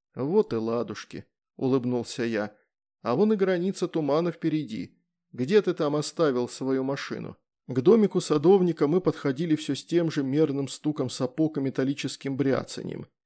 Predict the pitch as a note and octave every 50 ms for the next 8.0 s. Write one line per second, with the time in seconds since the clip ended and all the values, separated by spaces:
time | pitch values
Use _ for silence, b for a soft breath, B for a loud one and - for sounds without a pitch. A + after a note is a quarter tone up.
0 | _ _ _ _ - - - C#3+ D#3+ F#3+ G3+ G3 - D3 C3+ - - D#3 D#3+ D3+
1 | - - D3+ C#3 C3 C3 C#3 D3 C#3 C3 D#3+ D#3+ C#3 - - C#3+ C3 - - -
2 | C3 C3+ C#3 C#3 C#3 C#3+ C3+ - - B2+ A#2+ A#2+ C#3 C3 B2+ C3 B2+ A#2+ A#2 B2
3 | - - B2 B2 A#2+ - - B2+ B2 A#2+ - - D3+ F3+ F3+ D#3+ D3+ D3+ - -
4 | - D3 C3+ b b b b _ _ - A2 C#3+ D#3+ A3 A#3 G#3 F3+ - - -
5 | - C3+ C#3+ F3 F#3+ F3+ D#3 C3 B2+ - - A#2+ A2+ A#2+ C3 C#3 C3 - - D3
6 | C3+ B2+ B2 B2 B2 A#2+ B2+ B2+ B2+ C3 A#2 A2+ A#2 A2+ A2 A2+ A2 b b b
7 | b b b - C#3 B2+ - F3+ G3+ G3 D#3 C3 A#2+ A#2+ A#2 A2+ G#2+ - - -